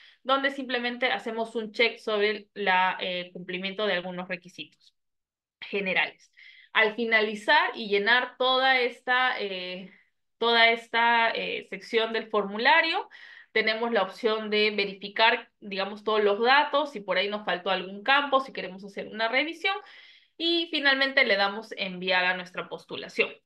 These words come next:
Cabe resaltar que ustedes pueden ir avanzando con el llenado del formulario, esto se va guardando, entonces pueden, digamos, avanzar una parte el día de hoy, eh, vuelven mañana y así hasta que terminen con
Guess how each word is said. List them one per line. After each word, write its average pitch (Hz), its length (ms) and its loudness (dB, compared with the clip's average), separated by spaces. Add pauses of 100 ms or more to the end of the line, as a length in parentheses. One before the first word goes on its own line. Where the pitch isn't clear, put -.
(500)
Cabe 311 300 6
resaltar 349 800 2
que 254 80 -4
ustedes 277 440 2
pueden 269 280 4
ir 285 120 -6
avanzando 254 760 0
con 226 180 0
el 202 140 -6
llenado 220 460 0
del 226 180 -2
formulario, 247 600 2
esto 226 220 -6
se 214 160 -4
va 202 140 4
guardando, 269 640 4
entonces 208 720 -6
pueden, 208 540 2
digamos, 196 360 -6
avanzar 196 320 -2
una 202 220 0
parte 208 280 2
el 185 80 -8
día 190 140 -8
de 269 140 0
hoy, 311 440 0
eh, 196 80 -6
vuelven 190 380 -6
mañana 294 540 0
y 185 80 -4
así - 220 -8
hasta 214 240 -8
que 214 100 0
terminen 202 540 -10
con 208 280 -4